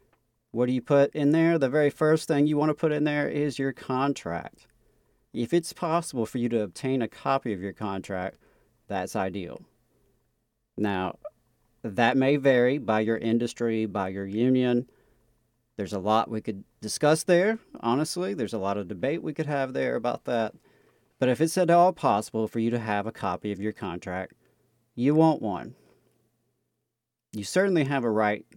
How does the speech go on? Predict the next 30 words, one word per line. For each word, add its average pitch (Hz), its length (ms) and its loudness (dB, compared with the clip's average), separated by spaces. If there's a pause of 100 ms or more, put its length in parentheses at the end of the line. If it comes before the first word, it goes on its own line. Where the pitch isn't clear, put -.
(140)
to 127 100 -4
look 139 240 0
at 117 140 -4
your 104 80 -8
contract, 90 600 -10 (880)
right? 101 260 -6
Whether 107 220 -2
you 123 240 -2
can 143 160 0
get 147 140 2
a 147 80 0
full 147 320 0
copy, 131 580 0 (220)
maybe 117 340 -2
another 127 300 0
story, 104 480 -4 (840)
but - 160 -8
you 143 60 2
need 123 140 2
to 120 80 0
know 101 220 0
what 104 160 -6
your 117 60 -8
contract 95 560 -6
says. - 560 -8 (1600)
Now, 113 400 0 (240)
for 151 160 -8
some 175 240 2
folks 135 320 0
listening, 107 500 -2